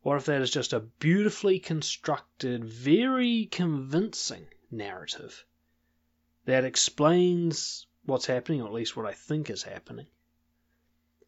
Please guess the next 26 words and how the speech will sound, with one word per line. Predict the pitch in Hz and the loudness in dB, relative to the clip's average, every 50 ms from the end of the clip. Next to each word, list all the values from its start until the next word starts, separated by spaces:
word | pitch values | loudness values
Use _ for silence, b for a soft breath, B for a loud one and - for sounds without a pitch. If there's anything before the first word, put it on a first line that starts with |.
| _ _ _ _ _ _ _ _ - | _ _ _ _ _ _ _ _ -8
And | - 120 117 113 | -6 -4 -4 -4
what | 123 147 | -4 -4
if | 156 - | -6 -6
it's | - - - | -8 -8 -8
not | 147 127 - | -10 -10 -10
true? | - - - - 113 120 131 135 127 _ _ _ _ _ _ _ _ _ _ _ _ _ b b b b b b | -10 -12 -10 -10 -10 -10 -10 -12 -16 _ _ _ _ _ _ _ _ _ _ _ _ _ b b b b b b
Or | 139 131 | 6 8
what | 156 170 | 8 8
if | 170 - - | 6 4 0
it, | 143 131 131 - _ _ - | -2 -2 -4 -8 _ _ -6
it | - 123 | -2 2
is | 139 175 214 233 196 - | 6 8 8 8 8 6
true, | - - - - - 139 135 131 127 127 120 120 120 _ _ _ _ _ - | 0 -2 -2 0 2 4 4 6 6 4 2 0 -4 _ _ _ _ _ 2
but | 139 135 131 127 120 - - - - - - - _ _ _ _ _ _ _ _ - | 4 6 6 4 2 -2 -6 -6 -6 -6 -6 -10 _ _ _ _ _ _ _ _ -10
it | - 120 | -10 -6
doesn't | 127 127 120 110 110 107 | -4 -4 -4 -4 -6 -10
have | - - - - 135 120 113 - - | -10 -10 -8 -8 -8 -8 -8 -10 -10
to | - 110 | -12 -14
be? | 104 - - - - _ _ _ _ _ _ _ _ _ _ _ _ _ _ _ _ | -12 -14 -18 -18 -20 _ _ _ _ _ _ _ _ _ _ _ _ _ _ _ _
What | - 135 147 151 | 0 2 4 4
if | 156 143 123 110 - - - - - _ _ _ _ | 4 2 0 -4 -8 -14 -20 -20 -20 _ _ _ _
the | - - | -14 -14
person | - - 143 147 165 160 - - 156 143 | -6 -2 0 0 0 0 -2 -2 -2 -2
that | 139 139 135 127 | -2 -4 -4 -6
you | 131 139 139 135 131 131 - | -6 -4 -2 -2 -2 -2 -4
envy, | - 151 143 139 143 139 127 113 110 107 104 101 - - | -4 -2 0 2 2 2 0 -2 -4 -8 -12 -14 -16 -20